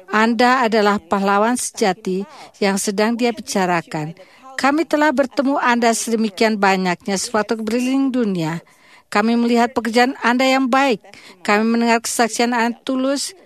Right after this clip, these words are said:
Kami merasakan roh Anda. Kami melihat terang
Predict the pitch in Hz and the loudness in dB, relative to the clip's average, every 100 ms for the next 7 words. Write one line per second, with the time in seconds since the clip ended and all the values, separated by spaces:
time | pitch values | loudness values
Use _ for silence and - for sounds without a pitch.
0 | - - - 240 262 269 262 269 - 262 | -20 -16 -2 0 2 0 0 -4 -2 -2
1 | 254 247 226 269 320 233 170 165 196 208 | 0 -2 -2 -4 -2 -2 -2 -6 -14 -20
2 | - - - 226 247 247 240 233 226 240 | -20 -20 -2 0 2 0 0 0 0 2
3 | 226 240 | 2 2